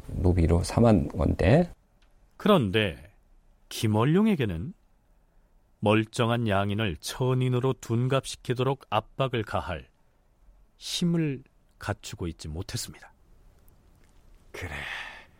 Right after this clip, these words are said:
Speaker 3: 나에게는 권력이 없지. 하지만 나한테는 난다 긴다 한다는 고관대작들을 좌지우지할 돈이 있지 않은가?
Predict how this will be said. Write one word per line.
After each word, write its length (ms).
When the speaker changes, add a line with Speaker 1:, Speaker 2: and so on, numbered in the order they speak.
Speaker 3:
나에게는 520
권력이 520
없지. 360
하지만 460
나한테는 800
난다 520
긴다 380
한다는 440
고관대작들을 1000
좌지우지할 720
돈이 460
있지 360
않은가? 520